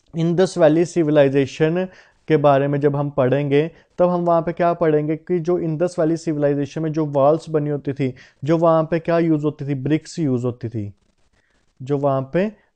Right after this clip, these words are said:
ब्रिक्स यूज़ होती थी। ब्रिक्स क्या, ईंटें जो यूज़ होती थी, वो ईंटें किसकी, कैसी होती थी, बिल्कुल पक्की ईंटें होती थी, मतलब कि बर्न्ट ब्रिक्स होती थी, वहाँ पे यूज़ हो-,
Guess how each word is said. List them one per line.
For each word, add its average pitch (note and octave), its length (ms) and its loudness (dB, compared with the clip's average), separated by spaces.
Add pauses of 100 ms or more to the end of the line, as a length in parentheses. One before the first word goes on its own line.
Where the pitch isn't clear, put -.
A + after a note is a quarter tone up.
ब्रिक्स D3+ 480 0 (380)
यूज़ C#3 320 -2
होती C3+ 220 -4
थी। C3 120 -4
ब्रिक्स C#3 360 -4
क्या, F#3 360 0
ईंटें D3+ 420 -2
जो D#3 120 -2
यूज़ C3 280 0
होती B2+ 260 -6
थी, F3 220 -4 (280)
वो E3+ 200 2
ईंटें F#3+ 340 -2
किसकी, F#3 380 -6 (380)
कैसी E3 280 2
होती D#3+ 180 -4
थी, D#3+ 40 -2
बिल्कुल E3+ 380 -4
पक्की D#3+ 300 -4
ईंटें C#3 240 -4
होती C3+ 220 -6
थी, C3+ 60 -6
मतलब D3+ 360 -4
कि A3 220 -6 (320)
बर्न्ट D#3+ 460 0
ब्रिक्स C3+ 420 -2
होती B2 240 -6
थी, A#2+ 120 -8
वहाँ A#2+ 200 -4
पे B2 120 -6
यूज़ A#2 220 -4
हो-, B2+ 220 -8